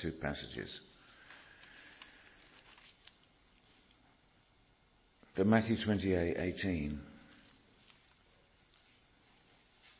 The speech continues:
Then the eleven disciples went to Galilee and to the mountain where Jesus had told them to go. When they saw him, they worshipped him,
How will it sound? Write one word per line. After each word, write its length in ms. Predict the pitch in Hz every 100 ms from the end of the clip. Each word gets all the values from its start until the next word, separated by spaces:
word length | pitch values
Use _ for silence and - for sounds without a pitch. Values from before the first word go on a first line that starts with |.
| _ _ - - - - - - _ _ - - -
Then 160 | 101 101
the 80 | 98
eleven 300 | 101 98 95
disciples 580 | 90 98 90 87 87
went 200 | 82 85
to 60 | 82
Galilee 540 | 82 85 85 82 82
and 260 | 82 80 76 80
to 120 | -
the 100 | 80
mountain 600 | 82 85 82 78 82 78 85 - - - - - - - _ _
where 160 | 76
Jesus 500 | 85 95 87 76 80
had 120 | 78 -
told 220 | 85 82
them 140 | 85
to 80 | 82
go. 280 | 82 80 73 71 - - - - - - - - - - - - - - - -
When 180 | 85 101
they 80 |
saw 320 | 101 - 107 95
him, 240 | 92 90
they 140 | 90
worshipped 540 | 87 98 101 - 80 -
him, 260 | 80 71